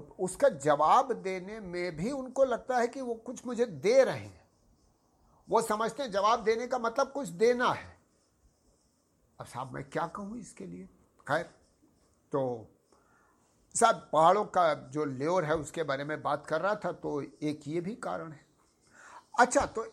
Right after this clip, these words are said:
एक तो मैं, मैंने आपसे बताया ना कि एक तो ये पहाड़ का ल्योर मेरे दिल में हमेशा से रहा। दूसरा मुझे क्या था कि मैं एक, अ,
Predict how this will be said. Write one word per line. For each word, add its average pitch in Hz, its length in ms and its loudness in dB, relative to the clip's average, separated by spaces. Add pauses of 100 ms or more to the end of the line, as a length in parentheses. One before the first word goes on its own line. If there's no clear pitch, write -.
(120)
एक 330 300 -6
तो 330 480 -8
मैं, 185 300 -6
मैंने 220 200 -2
आपसे 254 300 -2
बताया 247 380 0
ना 226 140 -4
कि 185 160 -10
एक 190 340 -6
तो 285 80 -6
ये 240 240 -6
पहाड़ 180 680 0
का 220 260 -4
ल्योर 127 580 -6 (420)
मेरे 160 240 0
दिल 139 260 -4
में 139 140 -6
हमेशा 117 460 -12
से - 200 -14
रहा। - 220 -18 (920)
दूसरा 311 640 -4
मुझे 254 380 -8
क्या 214 320 -8
था 160 340 -4
कि 233 240 -12
मैं 202 460 -8
एक, 214 720 -10
अ, 165 280 -2